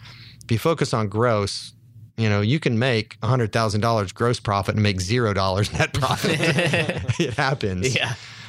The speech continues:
Speaker 1: It happens, you know, especially if you don't get it done quickly. And then being pushovers with the contractors. You know, they let the contractors run the job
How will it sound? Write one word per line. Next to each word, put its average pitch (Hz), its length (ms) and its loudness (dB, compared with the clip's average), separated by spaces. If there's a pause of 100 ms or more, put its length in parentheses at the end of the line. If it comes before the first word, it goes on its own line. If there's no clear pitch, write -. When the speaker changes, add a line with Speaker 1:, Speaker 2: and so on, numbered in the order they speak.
(140)
Speaker 1:
It 120 160 2
happens, 113 600 0
you 113 160 0
know, 110 340 2 (140)
especially 120 380 0
if - 80 -4
you 110 60 2
don't 107 140 2
get 101 120 2
it 95 140 -2
done 107 180 4
quickly. 110 360 0
And 131 140 0
then 131 300 0 (300)
being 117 200 2
pushovers 101 560 0
with 98 100 -2
the 110 60 0
contractors. 104 760 0 (920)
You 107 80 4
know, 101 100 2
they 120 100 2
let 120 160 2
the 110 80 -4
contractors 110 680 0
run 98 200 2
the 98 80 2
job 101 340 -2